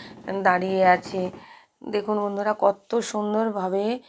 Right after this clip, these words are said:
এদের রং রূপ ফুটে উঠেছে। যেহেতু শীতকাল, তাই খুব সুন্দর লাগছে এবং এদের রং রূপ খুব ফুটে উঠেছে। অ্যালামন্ডা গাছেও ফুল ফুটেছে বন্ধুরা। শীতকালে সাধারণত কিন্তু এই অ্যালামন্ডা গাছে ফুল ফোটে না,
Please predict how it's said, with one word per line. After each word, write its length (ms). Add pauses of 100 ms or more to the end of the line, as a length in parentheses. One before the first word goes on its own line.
(280)
এদের 380
রং 320
রূপ 220
ফুটে 260
উঠেছে। 480
যেহেতু 380
শীতকাল, 720 (500)
তাই 360
খুব 280
সুন্দর 500
লাগছে 640
এবং 360
এদের 280
রং 260
রূপ 220
খুব 240
ফুটে 200
উঠেছে। 320 (600)
অ্যালামন্ডা 800 (120)
গাছেও 360
ফুল 260
ফুটেছে 500
বন্ধুরা। 520
শীতকালে 500
সাধারণত 480
কিন্তু 520 (460)
এই 140
অ্যালামন্ডা 540
গাছে 280
ফুল 220
ফোটে 360
না, 180